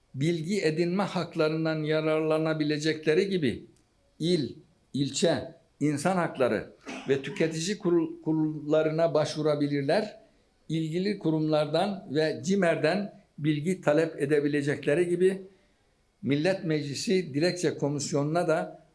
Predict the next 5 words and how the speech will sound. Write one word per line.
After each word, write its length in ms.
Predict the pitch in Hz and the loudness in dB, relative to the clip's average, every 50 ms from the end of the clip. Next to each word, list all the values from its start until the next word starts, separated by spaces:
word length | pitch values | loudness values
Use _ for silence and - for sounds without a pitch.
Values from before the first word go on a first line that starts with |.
| _ _ | _ _
başvuruda 680 | - 135 170 165 - - 156 147 143 143 143 156 147 139 | 0 2 2 2 0 -2 -2 -2 0 0 0 0 0 0
bulunabilirler. 1000 | 131 123 131 131 139 139 131 131 123 123 123 120 127 139 135 113 - - - - - _ _ _ _ _ _ _ _ _ - - _ _ _ _ _ _ - | -2 -2 -2 0 0 0 0 0 0 0 0 0 2 2 2 2 -2 -4 -10 -14 -20 _ _ _ _ _ _ _ _ _ -20 -20 _ _ _ _ _ _ -6
İktidarı 600 | 151 143 147 170 175 170 175 175 175 185 220 220 | -6 -6 0 0 0 2 2 2 4 4 4 4
ve 80 | 208 196 | 4 2
muhalefetiyle, 1040 | 190 180 143 156 175 175 180 170 - 175 160 160 - 202 175 143 120 101 87 - | 0 0 0 0 0 0 0 0 0 -2 -2 0 0 0 0 2 0 0 -2 -6